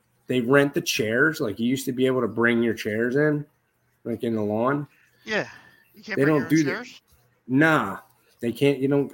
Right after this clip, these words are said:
Speaker 1: I, at least I don't think they rent them in there.
Speaker 2: That's horseshit.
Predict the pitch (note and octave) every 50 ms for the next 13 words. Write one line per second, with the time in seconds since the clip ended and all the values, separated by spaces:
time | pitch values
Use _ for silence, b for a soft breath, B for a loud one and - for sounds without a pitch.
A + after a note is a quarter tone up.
0 | - - B2 B2 A#2+ A#2 - A2+ A2+ C3+ C3 B2+ A#2+ B2+ B2+ A#2 - - C#3+ D3
1 | D3+ C3+ A2+ - G#2+ G#2 G2 C3 D3 D3+ D3 - A2 G2+ G2+ G2 F#2+ F#2 E2+ E2
2 | - - - _ _ _ _ _ _ _ - C3+ C3 C#3+ - - C3 A#2 A2 -
3 | - - B2 A2 A2